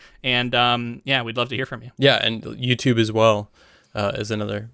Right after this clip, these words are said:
Speaker 2: big place that we would appreciate comments or anything
Speaker 1: Yeah,
Speaker 2: else you can leave.
Speaker 1: leave a like on the video. <laughs>
Speaker 2: Connect with us on social media. We're on Facebook, Twitter, and Instagram, all of those at Ink to Film.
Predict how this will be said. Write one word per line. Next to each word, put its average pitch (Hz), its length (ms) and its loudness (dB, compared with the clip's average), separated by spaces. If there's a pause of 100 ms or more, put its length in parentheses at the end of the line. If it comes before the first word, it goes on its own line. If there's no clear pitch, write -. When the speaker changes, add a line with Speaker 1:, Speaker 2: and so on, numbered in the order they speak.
(120)
Speaker 2:
big 110 160 -2
place - 300 -2
that 113 80 0
we 110 80 0
would 110 80 -2
appreciate 110 420 -4
comments 107 440 -2
or 110 80 -4
anything 110 240 -4
Speaker 1:
Yeah, 110 60 0
Speaker 2:
else 110 140 -2
you 110 80 -2
can 104 140 -4
leave. 110 100 -2
Speaker 1:
leave 143 140 2
a 127 60 -2
like 127 360 0
on 123 140 -4
the 113 40 -6
video. 120 480 -8 (280)
<laughs> 214 120 4 (600)
Speaker 2:
Connect 151 240 2
with 151 80 0
us 135 80 0
on 139 160 2
social 135 400 0
media. 127 240 2
We're 123 120 4
on 113 60 2
Facebook, 120 380 -2
Twitter, 110 260 4
and 110 80 4
Instagram, 113 420 0
all 110 160 4
of 107 60 2
those 104 180 2
at 107 240 2
Ink 110 160 -2
to 110 100 -10
Film. 110 280 -8